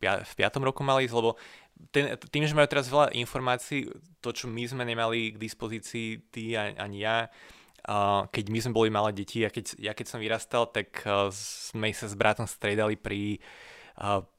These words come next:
Pentium sto, čo niektorí, čo počúvajú, ani nebudú vedieť, čo to je. Jednoducho úplne nejaký základný, e,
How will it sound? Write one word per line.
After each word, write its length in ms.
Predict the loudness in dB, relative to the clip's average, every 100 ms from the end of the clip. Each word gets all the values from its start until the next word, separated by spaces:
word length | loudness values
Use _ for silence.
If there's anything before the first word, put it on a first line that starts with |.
| _ 0
Pentium 480 | 0 2 0 -2
sto, 320 | -4 2 2 2
čo 160 | -2
niektorí, 480 | -4 -4 -4 -4 -4
čo 160 | -4 -4
počúvajú, 320 | -2 2 2
ani 160 | 2
nebudú 160 | 0 0
vedieť, 240 | 0 -2
čo 40 | -2
to 40 | 2
je. 160 | 2 2
Jednoducho 320 | -2 -2 0 2
úplne 240 | 2 2
nejaký 400 | 2 0 0 -4 -12 -4
základný, 560 | 0 2 2 2 2
e, 140 | 0